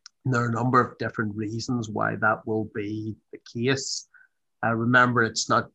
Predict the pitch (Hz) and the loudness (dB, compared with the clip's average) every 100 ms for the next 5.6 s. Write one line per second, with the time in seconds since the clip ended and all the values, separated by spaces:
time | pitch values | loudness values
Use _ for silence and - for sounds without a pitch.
0 | _ 123 117 - 117 110 - 113 110 110 | _ -4 -4 -4 -4 -4 -2 -4 -2 -4
1 | 107 - - 110 - _ 120 113 110 _ | -4 -4 0 0 0 _ -2 -2 -6 _
2 | _ _ _ _ _ _ _ _ _ 127 | _ _ _ _ _ _ _ _ _ -4
3 | 120 123 113 110 110 117 - - _ _ | 0 0 2 2 4 2 -2 -14 _ _
4 | _ _ _ _ _ _ _ _ _ _ | _ _ _ _ _ _ _ _ _ _
5 | - 117 113 117 117 107 | -4 -2 4 6 6 2